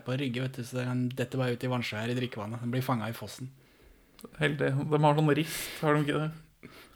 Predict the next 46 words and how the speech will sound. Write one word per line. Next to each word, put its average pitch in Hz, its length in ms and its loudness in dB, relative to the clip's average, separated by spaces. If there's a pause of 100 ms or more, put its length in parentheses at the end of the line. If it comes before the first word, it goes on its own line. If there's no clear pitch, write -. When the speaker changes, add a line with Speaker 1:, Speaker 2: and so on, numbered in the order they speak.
Speaker 1:
Jo, 175 140 6
jo. 165 80 -2 (340)
Speaker 2:
Da 165 80 6
er 165 80 10
det 139 80 6
jo 135 80 2
bare 139 240 4
å 139 160 -2 (240)
hanke 135 320 0
den 139 80 4
inn, 147 160 2
liksom. 165 320 0
Speaker 1:
Ja, 113 160 -6
ja. - 80 -8 (240)
Det - 80 -18
er 117 80 -8
bare 117 80 -4
å - 80 -10
pirke 120 240 -6
dem 113 80 -6
ut. - 160 -18 (580)
Speaker 2:
Men 160 140 8
ja, 180 160 8
det, 156 160 4
mor, 165 320 6
eh, 165 320 6 (100)
tenker 139 300 4
ikke 147 80 -2
på 151 160 8
at, 147 80 -6
eh, 147 240 0
for 151 300 4 (180)
når 143 240 6
man 147 300 4 (1120)
tar 139 240 6
utdanning 139 340 6
som 139 360 2
jagerflypilot, 135 720 2
i - 20 4
hvert 135 160 4
fall 139 160 6
i 135 60 6
dag, 131 260 4
i - 720 -8
hvert 139 160 6
fall, 147 220 4